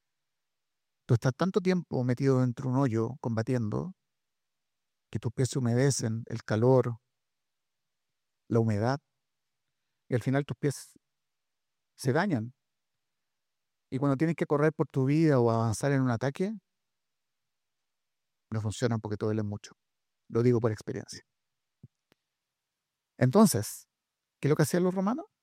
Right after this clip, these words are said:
Tenían unas sandalias donde se ventilaba sus pies y así no se humedecían.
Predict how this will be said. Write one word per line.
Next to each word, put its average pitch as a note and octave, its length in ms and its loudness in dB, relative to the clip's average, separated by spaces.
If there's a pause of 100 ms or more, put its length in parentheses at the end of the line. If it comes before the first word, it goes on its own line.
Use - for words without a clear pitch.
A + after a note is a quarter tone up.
(840)
Tenían A2+ 220 -2
unas B2+ 180 0
sandalias E3 480 0
donde A#2+ 240 -4
se A#2 100 -4
ventilaba G#2+ 460 0
sus - 200 -8
pies D3 360 -6
y B2 80 -10
así - 160 -10
no A2 80 -8
se - 100 -12
humedecían. A#2 460 -10